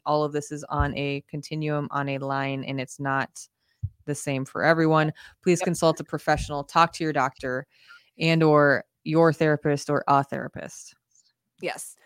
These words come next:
Speaker 2: Just reach out for help. I know it can be scary, uh, to put yourself out there, especially when you're really fucking going through it, because vulnerability is, is hard, especially if you have been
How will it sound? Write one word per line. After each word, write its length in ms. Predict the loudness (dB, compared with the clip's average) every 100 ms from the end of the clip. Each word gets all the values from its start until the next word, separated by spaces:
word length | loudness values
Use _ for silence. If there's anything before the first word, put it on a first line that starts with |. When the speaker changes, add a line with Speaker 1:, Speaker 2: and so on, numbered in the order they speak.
| _ -8
Speaker 2:
Just 200 | -6 -4
reach 180 | 0 4
out 160 | 4
for 100 | 4
help. 280 | 2 0 -4 _ 2
I 100 | 4
know 120 | 4
it 140 | 2
can 120 | -2 -6
be 120 | -6
scary, 520 | 2 4 6 2 -2 _ 2
uh, 280 | 6 6 4
to 100 | -2
put 120 | -8
yourself 300 | -6 -4 0
out 180 | 0 0
there, 220 | 0 -2
especially 540 | -4 -2 -4 -2 -6 -4
when 220 | -4 -6
you're 100 | -6
really 260 | -6 -6
fucking 340 | -2 -4 -4 -8
going 220 | -6 -6
through 240 | -8 -4
it, 140 | -2 -4
because 340 | -8 -6 -6 -4
vulnerability 760 | -4 -2 -4 -4 -6 -6 -6
is, 220 | -8 -12 -20 _ -8
is 120 | -6
hard, 380 | -2 0 0 -4
especially 560 | -8 -8 -6 -4 -2 -2
if 200 | -4 -6
you 220 | -8 -4
have 360 | -2 -2 -2
been 340 | -6 -6 -8